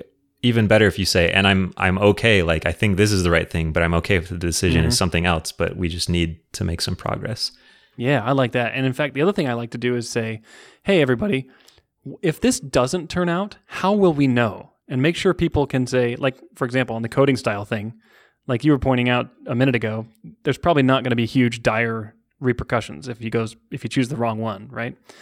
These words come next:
Speaker 2: But you could say, "How will we know?" So first of all, establish, like, some kind of metric for success. Like, if, if, if this goes well, it should look this way. If it goes poorly, it would look this way. And then also put, like, a pilot period on it and say, "You know what? We're gonna, just gonna do this for a month and see how that month goes. And at the end of it, we'll look back and say, 'Was it good or bad?'"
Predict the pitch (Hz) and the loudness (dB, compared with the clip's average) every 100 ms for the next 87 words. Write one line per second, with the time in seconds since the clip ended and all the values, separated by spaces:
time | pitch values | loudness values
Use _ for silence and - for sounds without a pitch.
0 | - - - _ - 160 170 160 151 214 | -20 -20 -20 _ -2 -2 0 -2 2 2
1 | 123 143 165 147 147 120 113 123 165 160 | 2 2 4 4 4 0 -2 -2 -2 0
2 | 147 127 - 135 135 - 120 - - 180 | 0 0 0 0 0 -2 -6 -4 0 0
3 | 170 135 120 120 120 - - 104 - - | 2 0 0 -2 -2 -4 -6 -10 -8 -6
4 | 98 - 110 131 - - 135 135 - 123 | -6 -6 -8 -8 -10 -14 -12 -8 -6 -6
5 | - 120 113 156 165 135 127 117 147 - | -2 -2 2 2 2 0 -2 0 -2 0
6 | 143 131 123 113 - 127 120 113 110 107 | 0 0 -2 -2 0 0 0 -2 -6 -8
7 | - 156 180 - - - 143 175 269 156 | -4 -4 -6 -14 -20 -4 0 2 2 2
8 | 156 - _ _ 151 190 185 151 127 139 | 0 -6 _ _ 0 2 2 2 0 -2
9 | 131 - 156 143 - _ - 120 104 104 | -2 -2 0 0 -4 _ -2 -2 -2 -8
10 | 107 113 131 - 127 175 156 170 190 160 | -8 -10 -8 -4 0 2 4 4 2 0
11 | 147 180 165 170 175 185 180 226 - - | 0 2 4 4 2 0 0 0 -4 -10
12 | _ _ _ _ _ _ _ _ _ - | _ _ _ _ _ _ _ _ _ -4
13 | 123 123 - 127 135 139 127 139 160 165 | -2 -2 0 2 4 2 2 0 0 -2
14 | 214 - 73 135 120 123 127 156 143 135 | -2 -4 -6 -4 -2 0 2 0 0 0
15 | 131 120 143 156 135 139 139 143 143 131 | 0 -2 -4 -4 -4 -2 0 -2 0 0
16 | 175 165 196 76 143 | 0 -2 -4 -8 -12